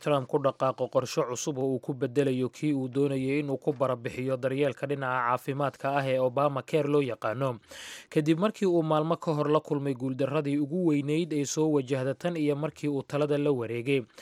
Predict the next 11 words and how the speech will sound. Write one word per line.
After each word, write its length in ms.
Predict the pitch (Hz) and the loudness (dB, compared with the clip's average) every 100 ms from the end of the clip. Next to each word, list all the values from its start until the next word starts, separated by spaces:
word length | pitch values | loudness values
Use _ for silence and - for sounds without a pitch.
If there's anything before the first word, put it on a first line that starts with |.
| - - - | -18 -16 -2
Waxaanay 480 | 123 110 123 139 135 | 0 2 2 2 2
arrintaasi 720 | 143 139 147 143 131 - 151 | 2 0 0 0 0 0 0
timid 400 | - 135 135 131 | 0 -4 -4 -2
markii 340 | 143 151 147 135 | -2 -2 -4 -4
Koongareesku 640 | - 135 143 151 - 165 | -2 -2 2 2 2 0
uu 200 | 143 135 | 2 0
diiday 340 | 120 135 135 | -2 0 0
fulinta 580 | 123 147 147 151 123 107 - - - - - - | -2 0 0 0 -2 -4 -8 -18 -16 -18 -20 -2
qorshihii 480 | - 151 - 196 180 | 2 4 2 2 2
ugu 240 | 165 180 175 | 2 2 0
horreeyey 640 | 131 113 120 131 139 135 | 0 0 -2 2 2 2